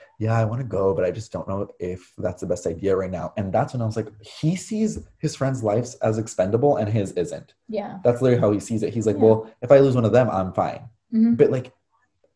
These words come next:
Speaker 1: what kind of sick human being do you have to be to think like that?
Speaker 2: Yeah.
Speaker 1: I just cannot imagine. Like, I'd be like, "Well, if I'm gonna make my friends jump out of a hu-,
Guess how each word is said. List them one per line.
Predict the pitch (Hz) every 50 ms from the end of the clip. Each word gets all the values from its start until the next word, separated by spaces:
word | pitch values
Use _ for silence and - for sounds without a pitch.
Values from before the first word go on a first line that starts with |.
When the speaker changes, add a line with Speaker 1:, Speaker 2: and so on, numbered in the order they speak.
| _ _ _ _
Speaker 1:
what | 113 110 101 107 101 117
kind | - - 156
of | 170 165
sick | - - - - - - 117 113 113 -
human | - - - 120 113 107 104 101
being | 98 98 92 98
do | 95 98
you | 95
have | 101 -
to | - 107
be | 87 - 107 123
to | 120
think | 110 - - 107 123 160 -
like | 160 120 110 -
that? | - 76 - - - - _ _ _ _ _ _ 151 151 151 - _ _ _ _ _ _ _ 202
Speaker 2:
Yeah. | 170 160 120
Speaker 1:
I | 127
just | 123 135 127 -
cannot | - 123 117 113 120
imagine. | 110 95 92 90 90 90 98 113 127 120 107 110 98 98
Like, | 107 110 110
I'd | 113 117 113
be | 117 139
like, | 131 123 113
"Well, | 123 123
if | 120
I'm | - 139
gonna | 160 170 156
make | 147 139
my | 131 120 104
friends | - - 120 156 175
jump | - 147 127
out | 127 117
of | 113 104
a | 107
hu-, | 113 - -